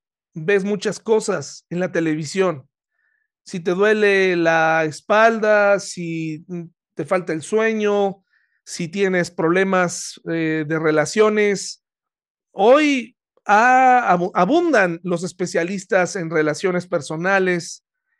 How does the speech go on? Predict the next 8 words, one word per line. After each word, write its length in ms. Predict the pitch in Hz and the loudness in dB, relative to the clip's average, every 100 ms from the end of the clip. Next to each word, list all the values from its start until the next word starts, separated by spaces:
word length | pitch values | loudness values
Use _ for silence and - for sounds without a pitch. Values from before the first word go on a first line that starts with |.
| _ - | _ -8
en... 840 | 170 165 160 156 156 151 156 143 _ _ _ | -4 -2 -2 -4 -6 -6 -8 -12 _ _ _
Se 200 | - 196 | -2 0
ganan 240 | 247 294 262 | 2 2 2
la 80 | 220 | 2
vida 260 | 269 277 208 | 2 0 0
con 160 | 196 | -2
esto, 240 | 226 - 180 | -4 -2 -2
hermanos. 640 | 165 147 117 - - | -2 -6 -8 -20 -20